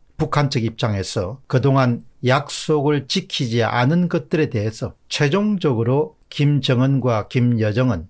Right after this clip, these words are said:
남측에 대해서 "당신들과 더 이상 일 없다." 이런 선언 정도로 옥류관 주방장의 발언을 재해석할 필요가 있다, 이런 설명도 되었습니다. 양식 있는 한국 사람들의 입장에서 보면 이해가 되지 않는 상황입니다.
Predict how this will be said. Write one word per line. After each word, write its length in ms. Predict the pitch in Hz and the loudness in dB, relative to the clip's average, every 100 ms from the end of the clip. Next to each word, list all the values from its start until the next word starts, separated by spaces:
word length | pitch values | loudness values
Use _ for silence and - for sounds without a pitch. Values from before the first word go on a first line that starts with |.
| - | -2
남측에 520 | 127 123 123 156 139 | 2 2 2 2 0
대해서 500 | 120 104 101 139 127 - | 2 -2 -2 -2 -4 0
"당신들과 1080 | 127 131 139 190 180 175 180 175 170 147 - | 2 2 2 0 0 2 0 0 0 0 0
더 160 | 151 | 2
이상 440 | 165 139 156 165 185 | 2 0 -2 -4 -2
일 260 | 131 160 156 | 2 2 2
없다." 440 | 123 - 143 - - - | 0 0 -2 -2 -16 -2
이런 320 | 170 165 165 | 2 4 2
선언 420 | 143 - 160 202 | -2 -2 0 0
정도로 720 | 175 123 117 139 147 92 117 - _ | 0 0 2 0 0 -2 -6 -12 _
옥류관 540 | - 131 127 123 113 98 | 0 4 4 4 2 -2
주방장의 1040 | - 104 127 131 123 127 120 117 127 135 | -6 -2 0 2 0 0 0 0 0 -2
발언을 580 | 131 117 107 104 131 151 | -2 0 0 0 -2 -4
재해석할 800 | - 127 127 110 107 - 107 98 | -2 2 4 4 0 -2 -2 -4
필요가 320 | - 107 98 | -6 -6 -4
있다, 440 | 92 - 98 82 - - | -8 -8 -8 -8 -16 -8
이런 260 | 156 131 127 | 0 2 2
설명도 560 | 123 123 113 107 95 - | 0 -2 -2 -4 -6 -10
되었습니다. 640 | 95 90 - 139 95 - - | -10 -10 -12 -12 -12 -8 0
양식 360 | 143 202 214 196 | 2 2 0 -2
있는 180 | 151 131 | 0 0
한국 320 | 180 170 139 | 0 -2 -4
사람들의 400 | - 120 120 113 | -2 0 0 -2
입장에서 580 | 120 - 123 113 104 - | -4 -2 0 0 -2 -8
보면 260 | 117 104 101 | -6 -4 -2
이해가 460 | 123 123 165 175 - | 0 2 2 0 0
되지 220 | 131 127 | 0 0
않는 220 | 101 98 | -2 -4
상황입니다. 720 | 95 - 101 98 85 82 92 | -6 -6 -6 -6 -10 -12 -14